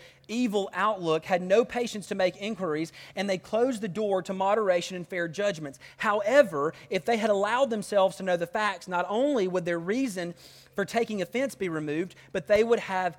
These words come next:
made more progress toward their great advantage in knowing the gospel. Consider for a minute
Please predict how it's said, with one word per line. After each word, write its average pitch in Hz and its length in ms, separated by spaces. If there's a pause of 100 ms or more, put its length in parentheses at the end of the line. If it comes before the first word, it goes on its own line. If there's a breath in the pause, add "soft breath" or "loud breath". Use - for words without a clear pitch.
(160)
made 185 460
more 190 340
progress 156 880 (300 soft breath)
toward 165 260
their 147 200
great 151 360
advantage 143 640
in 127 240
knowing 135 540 (100)
the 123 80
gospel. 113 640 (960 soft breath)
Consider 214 400
for 175 200
a - 20
minute 143 340